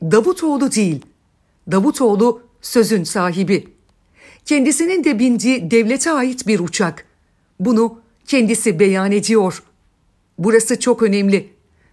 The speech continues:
Altını çizerek yazmış olalım. Ahmet Davutoğlu'nun başbakanlığı döneminde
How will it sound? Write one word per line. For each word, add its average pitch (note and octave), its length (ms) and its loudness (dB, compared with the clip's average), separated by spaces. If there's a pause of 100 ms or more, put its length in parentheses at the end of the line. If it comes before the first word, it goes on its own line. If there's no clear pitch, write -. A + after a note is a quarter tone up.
(100)
Altını C#4 380 0
çizerek B3+ 540 0
yazmış A3 440 0
olalım. F#3+ 380 0 (880)
Ahmet B3 340 0
Davutoğlu'nun B3 760 0
başbakanlığı A3 760 -2
döneminde F#3+ 680 0